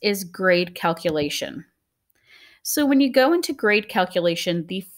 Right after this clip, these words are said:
first thing you need to do is switch to marking period. This is gonna open up another window, and it's gonna ask you to pick your calculation method. Now, this is a change for the twenty twenty-two twenty-three school year.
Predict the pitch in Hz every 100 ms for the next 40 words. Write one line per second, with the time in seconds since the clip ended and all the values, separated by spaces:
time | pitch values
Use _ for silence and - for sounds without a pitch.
0 | - - 285 302 294 - 240 226 220 214
1 | 196 190 196 175 165 160 185 - - 202
2 | 202 - - 202 202 196 185 170 175 180
3 | 170 156 - 127 87 - - _ _ _
4 | _ - - - - 226 262 330 302 320
5 | - 196 202 220 214 214 - 185 170 226
6 | 262 196 165 151 143 175 - - - 247
7 | 262 262 285 277 - 240 262 - 294 294
8 | 320 - 220 196 - 214 - 180 180 180
9 | 170 160 - 180 175 180 175 - - -
10 | _ _ _ _ _ - - 220 233 233
11 | 196 269 277 349 370 330 - 226 202 202
12 | - - 202 202 - 208 196 214 - 196
13 | 196 190 - 175 175 - 185 180 185 175
14 | 165 - - 254 240 190 165 - -